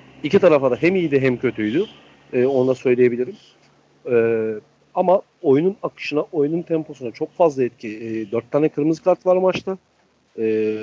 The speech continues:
yani bu akıl alır gibi bir şey değil. E, var süreleri çok fazla uzadı. Çok fazla vara gitti. Oyun çok durdu. Ve biz, e, ortada oynanan futbol, e, nedir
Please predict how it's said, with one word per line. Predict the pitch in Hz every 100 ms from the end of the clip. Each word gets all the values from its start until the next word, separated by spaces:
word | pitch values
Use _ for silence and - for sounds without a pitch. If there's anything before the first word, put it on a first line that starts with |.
| 107 107 107
yani | 117 127 143 139 _ _ _ _ _ _ _
bu | 147 165 - _
akıl | - 151
alır | 160 170
gibi | 147 151
bir | 160
şey | - 160
değil. | 131 151
E, | 131 117 113 113 113 110 110 104 107
var | 113 139
süreleri | 143 175 170 160
çok | 160 147
fazla | - 165 165
uzadı. | 170 165 160
Çok | - 135 -
fazla | 156 160 165
vara | 160 165
gitti. | 165 151 - 180
Oyun | 135 131
çok | 156 180 -
durdu. | 139 147 208 - _ _ _ 147
Ve | 160
biz, | 180 - _
e, | 120 110
ortada | 107 139 131 151 180
oynanan | 180 151 151 143
futbol, | 131 _ - 151 151
e, | - 113 110 104 104 104 104 _ _
nedir | - 113 123 170 160